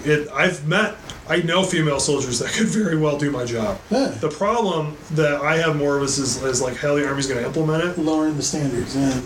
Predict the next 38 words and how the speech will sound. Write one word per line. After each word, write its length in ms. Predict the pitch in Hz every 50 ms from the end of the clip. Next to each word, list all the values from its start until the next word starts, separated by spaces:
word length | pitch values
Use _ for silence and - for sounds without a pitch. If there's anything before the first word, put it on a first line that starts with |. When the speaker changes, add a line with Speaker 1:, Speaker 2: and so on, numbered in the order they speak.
| - 147 -
Speaker 1:
Because 320 | 196 190 170 196 190 185 196
it's 160 | 185 180 -
gonna 240 | 208 202 202 202 185
be, 180 | 180 175 170
'cause 180 | 165 160 156 160
what's 140 | 185 185 185
gonna 160 | 208 190 185
happen, 420 | 165 160 151 143 - 147 147 143
because 440 | 143 143 - 147 143 139 - - 135
men, 200 | 139 139 143 143 143 143 139
you 60 | 131
know, 140 | 127 123 120 117 120 - - - - -
biologically, 600 | - 135 131 139 135 131 131 135 127 - 139 127
I 60 | 131 131
know 100 | 131 123
people 260 | 113 147 143 143 135
get 140 | 135 117 113
mad 160 | 131 139 139
at 80 | 127
me 60 | 120 107
for 100 | 123 117
saying 240 | - 143 143 143
this 140 | 135 120 127
nowadays, 340 | 123 117 117 113 117 117 117
but 160 | 110 127 113 110 123
men 140 | 131 135 139
and 100 | 135 139
women 180 | 135 135 131
are 80 | 127 120
built 240 | 113 127 131 131 110
differently. 460 | 127 120 - - 113 107 104 107 107
Like, 240 | 104 104 104 107 110
men 160 | 120 123 131
have 160 | 143 143 143
higher 300 | - - 139 139 139 139
bone 280 | - 139 135 143 143 139
density. 500 | 135 120 117 113 - 117 120 131 135 135
We, 260 | 127 127 127 123